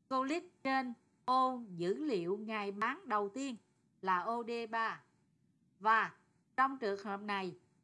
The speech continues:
cố định cột D thôi, dòng ba không có đô la. Cố định cột D, đô la D,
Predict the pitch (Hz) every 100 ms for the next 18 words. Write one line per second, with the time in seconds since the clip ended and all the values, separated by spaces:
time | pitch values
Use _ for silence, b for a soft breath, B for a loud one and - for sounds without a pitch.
0 | _ _ 247 269 359 381 170 202 - 175
1 | 233 254 269 262 269 247 165 _ _ 190
2 | 190 202 196 190 220 233 139 - _ _
3 | _ _ _ 262 254 240 240 285 247 233
4 | 220 208 160 _ _ _ _ _ _ _
5 | _ 247 320 339 185 175 214 _ 190 185
6 | 240 254 240 180 _ _ _ _ _ -
7 | 240 254 247 233 226